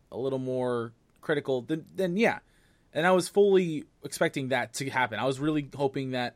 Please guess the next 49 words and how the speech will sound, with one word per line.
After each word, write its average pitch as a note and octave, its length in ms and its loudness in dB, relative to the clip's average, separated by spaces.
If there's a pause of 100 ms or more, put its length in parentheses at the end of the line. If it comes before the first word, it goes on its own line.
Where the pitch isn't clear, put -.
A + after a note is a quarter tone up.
I D#3 60 4
really F#3+ 260 8
wasn't D#3+ 320 4
hoping D#3+ 340 -6
to F3 120 -10
do F#3 200 0
it, E3+ 160 2
but, C#3+ 80 -2
like, B2+ 280 -4 (680)
to E3 80 -2
have F3 200 4
moments D3+ 340 -2
where C#3 140 0
I C3+ 120 2
was C3 400 -2 (880)
a C#3+ 40 -8
little C4+ 220 2
more G#3 340 4 (220)
anxious F#3 380 -2
about B2+ 180 0
what D3 60 0
was C#3+ 120 -4
going C#3+ 200 -4
on D3+ 280 2
for C3+ 100 -10
the C3 40 -6
future C3+ 220 -6
of A#2 40 -8
the A#2 40 -8
game. D#3 360 0 (920)
And, - 260 -4
uh, D#3+ 220 2
I D#3+ 100 2
asked F#3 240 4
all F3+ 140 2
the G3 80 4
questions F#3 360 4
I F3 40 2
wanted E3 280 -2
to D3+ 60 -6
get, C#3+ 380 4
and C#3 180 -2
my C#3 120 0
w-, C#3 200 0
my C#3 100 -2
takeaway D#3 340 -4
from D3+ 180 0
it C#3 80 -2
was C3 340 0